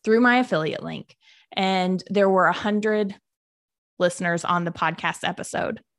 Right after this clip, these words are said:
that's a five percent conversion rate, which in reality is pretty good for any conversion rate.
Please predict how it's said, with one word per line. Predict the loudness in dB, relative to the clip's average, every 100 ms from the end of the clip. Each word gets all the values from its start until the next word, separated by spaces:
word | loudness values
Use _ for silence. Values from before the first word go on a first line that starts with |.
| _
that's | 0 2
a | 0
five | 0 2 2 -2
percent | -8 -8 -8
conversion | -6 -4 -2 -2 -4
rate, | -8 -10 -14 _ _ _ -2
which | 0
in | 2 2
reality | 4 2 2 2 0
is |
pretty | -2 -4 -4
good | -4 -6 -6 _ _
for | _ 0 4 4 2 -4 _ _ 2
any | 4 4
conversion | 2 2 4 2 2 0
rate. | 0 -2 -4